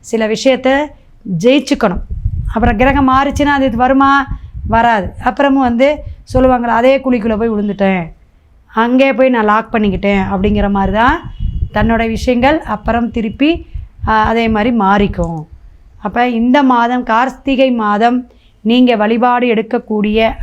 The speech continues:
அ, விஷயம்னு கேட்டிங்கன்னா, நீங்க சிவபுராணம் பாராயணம் பண்ணுங்க. சனிக்கிழமை வந்தா விசேஷம், மத்தபடி எந்த கிழமை வந்தாலும் பரவாயில்ல. நீங்க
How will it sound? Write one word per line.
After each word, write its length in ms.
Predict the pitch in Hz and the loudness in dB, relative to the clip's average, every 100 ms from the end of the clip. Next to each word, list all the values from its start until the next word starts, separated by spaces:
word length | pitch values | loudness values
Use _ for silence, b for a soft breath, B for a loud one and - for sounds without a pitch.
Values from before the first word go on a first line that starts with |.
| - | -4
அ, 340 | 202 190 190 180 | 0 0 -2 -4
விஷயம்னு 440 | 196 - 214 220 214 | -4 -2 -2 -2 -4
கேட்டிங்கன்னா, 460 | 208 208 190 208 233 - b b b b b _ _ _ _ _ _ _ | -4 -2 0 0 0 -2 b b b b b _ _ _ _ _ _ _
நீங்க 360 | 220 220 240 247 - | -2 0 0 0 2
சிவபுராணம் 640 | 254 285 285 254 254 233 | 2 4 2 2 2 0
பாராயணம் 500 | 226 226 240 233 220 | 0 2 0 0 0
பண்ணுங்க. 520 | 214 208 208 233 262 - _ _ _ - _ _ - _ _ | 0 0 2 0 -2 -10 _ _ _ -20 _ _ -20 _ _
சனிக்கிழமை 720 | - - 233 269 269 269 254 254 | -8 -2 0 0 2 2 4 2
வந்தா 280 | 233 226 | 2 0
விசேஷம், 600 | 247 214 240 240 240 226 - - - | 0 0 0 0 0 -4 -8 -18 -6
மத்தபடி 400 | 214 226 214 247 | -4 -2 0 2
எந்த 300 | 220 226 247 | 0 0 0
கிழமை 280 | 247 220 208 | 0 0 0
வந்தாலும் 460 | 196 202 226 233 | 0 0 0 0
பரவாயில்ல. 640 | 208 196 202 190 202 247 254 - _ - - - | -2 0 0 2 2 0 -2 -16 _ -20 -20 -14
நீங்க 440 | 208 220 220 240 | -4 -2 0 0